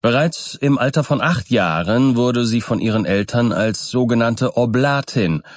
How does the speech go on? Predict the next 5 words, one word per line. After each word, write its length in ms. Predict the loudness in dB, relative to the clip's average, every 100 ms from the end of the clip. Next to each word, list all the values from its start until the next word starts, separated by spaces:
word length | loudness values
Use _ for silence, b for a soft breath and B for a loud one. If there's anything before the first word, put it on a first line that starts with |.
| B B B B
also 400 | 0 0 2 0
als 460 | 0 0 -2 -4 -10 -2
an 300 | 2 2 2
Gott 400 | 0 -2 -10 -4
Geschenkte, 720 | -4 0 0 0 -2 -2 -2